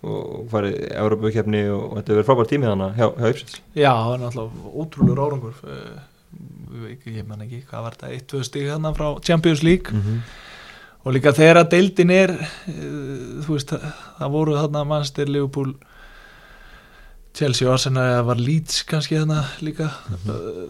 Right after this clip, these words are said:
Speaker 2: þú veist, það sem að var bara standard, að væru fjögur ensk lið nánast í áttalega úrslitum í Champions League.
Speaker 1: Já,
Speaker 2: Þannig að
Speaker 1: já.
Speaker 2: þetta,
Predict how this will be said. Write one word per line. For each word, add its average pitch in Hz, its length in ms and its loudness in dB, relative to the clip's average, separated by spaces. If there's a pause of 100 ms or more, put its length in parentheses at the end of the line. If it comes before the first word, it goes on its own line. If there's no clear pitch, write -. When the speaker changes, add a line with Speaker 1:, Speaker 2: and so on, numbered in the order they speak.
(140)
Speaker 2:
þú 147 180 -2
veist, 131 140 -2
það 139 100 4
sem 143 240 4
að 151 300 10
var 156 180 8
bara 151 120 6
standard, 160 540 6
að 147 160 10
væru 151 220 8
fjögur 165 400 8
ensk 160 260 0
lið 160 260 4
nánast 147 360 -2
í 156 80 4
áttalega 151 400 2
úrslitum 151 320 0
í 156 80 4
Champions 139 400 0
League. 135 160 0
Speaker 1:
Já, - 160 0
Speaker 2:
Þannig 127 240 -4
að 107 80 -4
Speaker 1:
já. 123 80 0
Speaker 2:
þetta, 123 260 -6